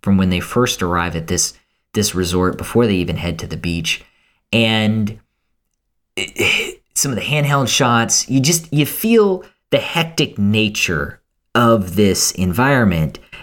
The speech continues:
And I think particularly too, Shyamalan has this way of moving the camera around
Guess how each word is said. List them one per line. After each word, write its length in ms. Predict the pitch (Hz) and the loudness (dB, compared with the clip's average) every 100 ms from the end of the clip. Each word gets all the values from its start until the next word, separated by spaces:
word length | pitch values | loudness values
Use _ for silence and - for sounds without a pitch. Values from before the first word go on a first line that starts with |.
| _ | _
And 440 | 131 135 131 127 - | 0 2 2 0 -2
I 80 | 160 | 0
think 260 | 262 214 | 0 0
particularly 680 | - - 160 135 107 101 90 | -2 0 2 4 4 4 2
too, 460 | 85 - 113 92 95 - _ _ _ _ _ - - | 0 0 2 2 -4 -12 _ _ _ _ _ -20 -10
Shyamalan 580 | - - 175 277 254 196 | -2 0 2 2 2 2
has 420 | 156 120 107 95 | 2 0 -2 0
this 380 | 101 95 - - | 2 2 0 -2
way 760 | 90 101 98 90 85 82 82 _ _ - - _ _ | 0 2 2 2 0 -2 -6 _ _ -20 -20 _ _
of 200 | 113 110 | 0 2
moving 420 | 120 147 175 180 160 | 2 2 4 4 4
the 80 | |
camera 640 | - - 117 113 113 104 101 | 2 0 2 2 4 4 2
around 680 | 95 87 85 82 82 78 80 | 0 -2 -2 0 0 -2 -4